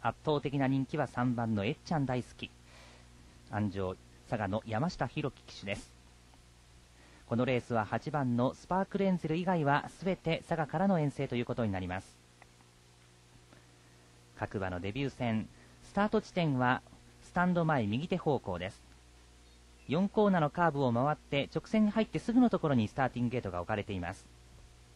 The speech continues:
上空依然として青空、ところどころに雲が広がっている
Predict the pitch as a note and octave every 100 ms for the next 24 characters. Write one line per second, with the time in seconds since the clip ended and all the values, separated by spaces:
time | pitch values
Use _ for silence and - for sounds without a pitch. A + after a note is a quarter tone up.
0 | - - - - - - - - - -
1 | - - - - - - - - - -
2 | - - - - - - - - B2 C3+
3 | C#3 C3 F#3 F#3+ F#3 E3 D#3 B2+ C3 D3+
4 | C#3+ A#2+ D3 G3+ G#3+ G#3+ G3+ G#3+ G3+ G#3+
5 | G3 D3 C#3+ C#3 C#3 - C3 B2 A#2